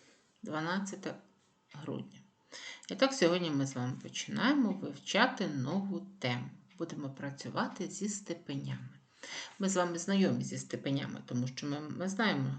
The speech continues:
а в степені два означає а поділ-, помножити на а. Ми знаємо, що три в степені три означає три помножити на три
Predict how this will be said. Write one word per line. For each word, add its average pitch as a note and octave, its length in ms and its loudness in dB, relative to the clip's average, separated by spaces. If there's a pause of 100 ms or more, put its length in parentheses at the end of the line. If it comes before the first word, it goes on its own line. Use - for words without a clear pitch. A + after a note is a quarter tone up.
(140)
а G#3 140 2
в D#4 100 0
степені C3+ 540 -4 (120)
два C3+ 460 -4
означає E3+ 760 -4
а E3 60 -4
поділ-, D#3+ 460 -6
помножити E3 760 -4
на D#3+ 280 -6
а. D#3+ 180 -12 (840)
Ми F3+ 120 0
знаємо, G#3 520 6
що F3 220 2
три A3+ 380 4
в E4+ 60 2
степені D3+ 720 0 (200)
три F3 480 4 (400)
означає E3 840 0
три D#3 360 2 (140)
помножити C#3+ 720 -4
на C#3 280 -4 (100)
три D3+ 500 0